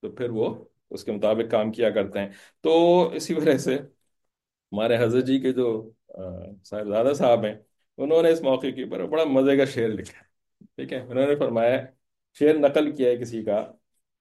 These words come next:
कि "बेइश्क मोहम्मद सल्लल्लाहु अलैहि वसल्लम, बेइश्क मोहम्मद जो मुहद्दिस हैं जहां में", बगैर नबी अलैहि सलाम की मोहब्बत हासिल किए हुए जो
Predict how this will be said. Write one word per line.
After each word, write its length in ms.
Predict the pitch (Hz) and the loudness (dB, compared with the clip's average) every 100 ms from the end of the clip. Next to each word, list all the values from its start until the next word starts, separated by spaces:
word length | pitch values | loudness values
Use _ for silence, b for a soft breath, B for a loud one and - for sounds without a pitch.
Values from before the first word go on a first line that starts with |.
| _ - | _ -2
कि 480 | 147 165 185 185 - 104 | 2 2 0 -2 -10 -6
"बेइश्क 640 | 104 170 190 156 196 - - 202 | 0 2 2 0 -2 -4 -6 -4
मोहम्मद 720 | 147 135 139 135 135 143 - _ _ _ | -6 -6 -2 0 4 4 2 _ _ _
सल्लल्लाहु 440 | - 107 98 90 92 | -10 -8 -8 -8 -8
अलैहि 360 | 87 50 - | -8 -10 -10
वसल्लम, 460 | - - - - - _ _ _ - | -14 -16 -14 -16 -18 _ _ _ -8
बेइश्क 680 | 98 143 170 - 202 - - 175 | 2 4 4 4 2 2 -4 -2
मोहम्मद 760 | 131 - 127 107 110 175 190 - _ | -2 -2 -2 0 2 2 0 -14 _
जो 120 | 131 123 | 0 0
मुहद्दिस 720 | 117 - 123 95 123 165 - | 0 0 -2 2 2 0 -2
हैं 120 | 135 110 | -4 -2
जहां 320 | 101 104 101 | -2 -2 -2
में", 320 | 101 101 107 _ _ _ _ _ _ _ _ _ _ _ _ _ _ _ _ _ - 262 - _ _ _ - _ 104 | -2 -4 -8 _ _ _ _ _ _ _ _ _ _ _ _ _ _ _ _ _ -12 -12 -14 _ _ _ -20 _ -4
बगैर 300 | 120 147 170 | 4 4 4
नबी 180 | 151 | 2
अलैहि 300 | 151 151 139 | 2 2 0
सलाम 240 | 135 139 143 | 0 -2 -4
की 80 | 143 | -2
मोहब्बत 560 | 123 120 117 147 147 123 | 0 2 2 2 0 -4
हासिल 260 | 120 131 120 | -2 -2 -2
किए 220 | 131 131 | 0 2
हुए 160 | 113 113 113 _ - | 2 0 -4 _ -20
जो 240 | 104 127 | -4 0